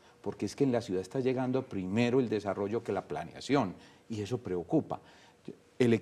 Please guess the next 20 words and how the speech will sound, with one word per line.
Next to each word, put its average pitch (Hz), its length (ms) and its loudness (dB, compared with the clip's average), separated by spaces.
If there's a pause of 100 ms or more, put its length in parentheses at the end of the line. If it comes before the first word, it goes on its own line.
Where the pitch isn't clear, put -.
tema 156 240 4
de 151 60 2
equipamiento 135 760 2
y 131 80 4
amoblamiento 107 880 2
de 110 80 2
la 92 120 -2
ciudad 95 360 -2 (320)
es 123 160 0
delicado. 113 560 2 (920)
¿Cómo 165 240 4
estamos 170 420 -2
perfilando 117 540 0
la 127 100 2
ciudad? 101 460 0
¿Para 113 240 4
dónde 170 280 4
va 165 140 0
la 147 80 -2
ciudad? 98 460 2